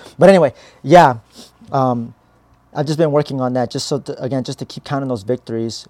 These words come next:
but not just settle for them, but just keep pushing myself forward, not get too stuck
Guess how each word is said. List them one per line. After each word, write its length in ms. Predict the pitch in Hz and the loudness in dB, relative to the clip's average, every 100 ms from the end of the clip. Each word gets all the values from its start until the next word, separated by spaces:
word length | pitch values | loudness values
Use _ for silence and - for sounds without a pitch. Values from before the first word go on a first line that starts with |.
| _ | _
but 100 | 123 | -2
not 220 | 139 143 | 0 -2
just 360 | - 135 - - _ _ _ | -2 -4 -6 -16 _ _ _
settle 280 | - - 170 | -14 2 2
for 120 | 170 | 2
them, 140 | 123 117 | -4 -4
but 100 | 120 | -8
just 180 | - - | -10 -6
keep 200 | 160 - _ _ | -6 -6 _ _
pushing 260 | - 143 143 | -4 -4 -4
myself 300 | 123 - 104 | -8 -8 -10
forward, 400 | _ 131 101 - - | _ 0 0 -6 -12
not 200 | 113 113 | -8 -6
get 160 | 123 | -8
too 120 | - | -8
stuck 440 | 120 - 127 - | -12 -6 -6 -6